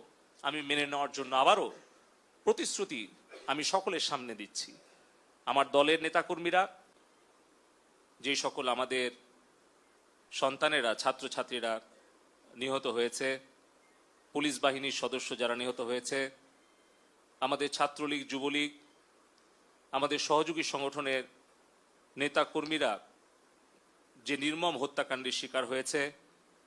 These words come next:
সেই সকল নিহত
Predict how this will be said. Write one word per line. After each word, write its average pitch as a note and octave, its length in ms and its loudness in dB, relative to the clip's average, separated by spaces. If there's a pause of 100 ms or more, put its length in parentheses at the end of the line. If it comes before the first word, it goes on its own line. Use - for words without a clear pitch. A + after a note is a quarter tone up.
(760)
সেই C#3+ 180 -2 (100)
সকল C#3+ 300 2 (1500)
নিহত C3+ 340 -2